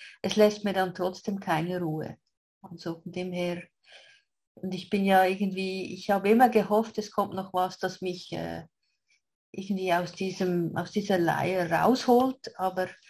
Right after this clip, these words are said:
leider bis jetzt, äh, kann ich diesbezüglich nichts in diese Richtung, äh, feststellen bei mir.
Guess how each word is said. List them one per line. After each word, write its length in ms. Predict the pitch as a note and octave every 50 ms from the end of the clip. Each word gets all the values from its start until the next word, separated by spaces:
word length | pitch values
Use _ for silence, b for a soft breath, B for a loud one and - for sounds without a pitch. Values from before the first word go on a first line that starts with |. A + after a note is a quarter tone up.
| b b b b _ _ -
leider 500 | F3 E3+ E3 F#3 G#3+ A3 A3+ A#3 A3 G3+ - - - _ _ _ _ _ _ _ _ -
bis 180 | - F#3+ - -
jetzt, 460 | - F3+ F3+ - - - - - F3
äh, 220 | F3 F3 E3+ E3 E3+ E3 D#3+ D#3+ _ _ _ _ _ _
kann 260 | - - E3+ F3 F3
ich 220 | F3 F3 - - -
diesbezüglich 1120 | - F3+ F3+ F3+ - - - - - - - F#3+ F#3 F#3 - F3+ F3 - - - - B B B B B B B B _
nichts 480 | F3+ F#3+ G3 G3+ F#3+ - - - - -
in 100 | F3+ F3+
diese 300 | F3 F3 F3+ - F#3 F3
Richtung, 500 | F3 F3+ F3+ - - F3 E3+ E3+ E3+ E3+
äh, 460 | F3 E3 E3 D#3+ D#3 D#3+ D#3 D#3+ D#3+ -
feststellen 760 | - F3+ F3 E3+ - - - - E3 D#3 D3+ D3+ D#3+ E3 D#3+
bei 100 | D#3+ D#3+
mir. 280 | D#3 D#3 D#3 D#3+ D#3+